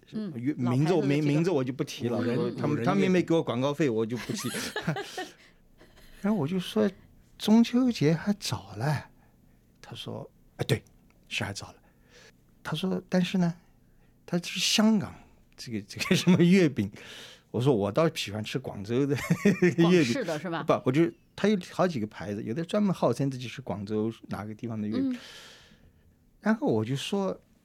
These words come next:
Speaker 2: 还有两个月，我现在吃，我现在买，摆到两个月，有什么意思呢？他说你不知道，都是一批货，你那个时候买的跟现在都是一起的。
Speaker 1: 那个时候吃，早吃更新鲜是吧？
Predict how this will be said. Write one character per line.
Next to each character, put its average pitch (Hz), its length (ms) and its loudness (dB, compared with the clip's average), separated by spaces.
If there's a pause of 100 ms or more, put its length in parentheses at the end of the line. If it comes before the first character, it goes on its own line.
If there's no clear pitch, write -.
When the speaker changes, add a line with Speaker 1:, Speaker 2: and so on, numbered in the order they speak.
(280)
Speaker 2:
还 - 160 0
有 349 80 4
两 147 240 4
个 147 80 2
月， 254 220 4
我 156 120 4
现 240 160 2
在 208 120 6
吃， - 260 0
我 202 140 4
现 269 120 -2
在 240 120 2
买， 131 340 2 (640)
摆 156 180 4
到 233 180 6
两 147 220 4
个 175 80 4
月， 208 320 0 (460)
有 139 160 2
什 160 80 0
么 190 80 2
意 226 160 2
思 180 220 -2
呢？ 156 180 -2 (880)
他 - 100 -4
说 156 140 4
你 110 80 2
不 110 140 -8
知 160 120 -4
道， 160 220 -4 (720)
都 269 100 4
是 240 160 2
一 202 80 4
批 214 180 2
货， 190 300 2 (200)
你 147 200 2 (120)
那 233 180 4
个 196 80 4
时 151 140 2
候 147 100 8
买 110 240 2
的 120 100 0
跟 160 180 2
现 240 220 2
在 208 80 6 (100)
都 349 120 2
是 247 120 2
一 214 220 2
起 - 240 -6
的。 139 240 0 (340)
Speaker 1:
那 190 120 -2
个 175 60 -2
时 180 100 -6
候 180 60 -4
吃， - 200 -10
早 202 200 -6
吃 - 200 -8
更 277 160 -2
新 262 240 -4
鲜 214 220 -4
是 170 120 2
吧？ 180 100 4